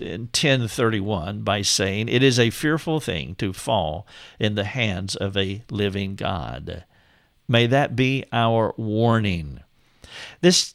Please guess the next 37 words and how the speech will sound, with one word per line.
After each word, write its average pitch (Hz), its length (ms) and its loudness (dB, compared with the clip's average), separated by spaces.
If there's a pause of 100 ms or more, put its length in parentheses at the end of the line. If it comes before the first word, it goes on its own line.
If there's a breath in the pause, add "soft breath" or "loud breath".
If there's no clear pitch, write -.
(140)
article 147 320 6
I 131 100 2
just 101 180 0
shared 107 300 2
with 101 260 -2
you, 120 200 0
I 113 100 4
met 107 220 2
a 151 40 -4
Christian - 420 -2
who 101 260 0
refuses 110 680 -2
to 113 140 0
walk 101 320 -2
away 95 340 -2
from 95 520 -4
his 101 260 -2
sin. 101 300 0
These 123 180 0
are 131 60 -4
some 135 200 -2
of 139 80 -2
the 131 80 -8
things 139 240 -4
that 131 120 -2
I 131 100 2
shared 127 500 -2
with 113 280 0
him. 90 260 -4
He 127 180 2
may 127 340 2
or 135 200 2
may 127 240 2
not 131 280 0
be 127 180 2
a 120 100 4
believer. 123 640 2